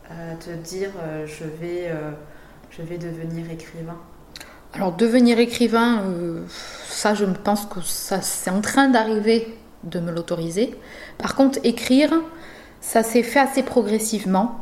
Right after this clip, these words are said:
Speaker 2: C'est-à-dire que, euh, quand j'ai commencé à avoir vraiment l'idée de mon premier roman avec l'histoire qui me prenait aux tripes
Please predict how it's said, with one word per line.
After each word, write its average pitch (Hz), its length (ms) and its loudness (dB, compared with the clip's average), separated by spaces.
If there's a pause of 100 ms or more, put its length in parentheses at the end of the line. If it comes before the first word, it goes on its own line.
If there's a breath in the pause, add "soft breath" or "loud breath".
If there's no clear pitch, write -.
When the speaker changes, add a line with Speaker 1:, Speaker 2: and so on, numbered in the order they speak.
Speaker 2:
C'est-à-dire 208 600 2
que, - 140 -4
euh, 185 1000 4
quand 185 140 0
j'ai 190 140 0
commencé 233 720 6
à 214 100 6
avoir 190 260 4
vraiment 202 300 2
l'idée 214 380 4
de 208 140 -2
mon 175 180 -2
premier 202 360 0
roman 208 480 2
avec 180 320 2
l'histoire 208 540 0
qui - 140 -8
me 185 40 -2
prenait 190 320 -2
aux 190 100 2
tripes 226 520 0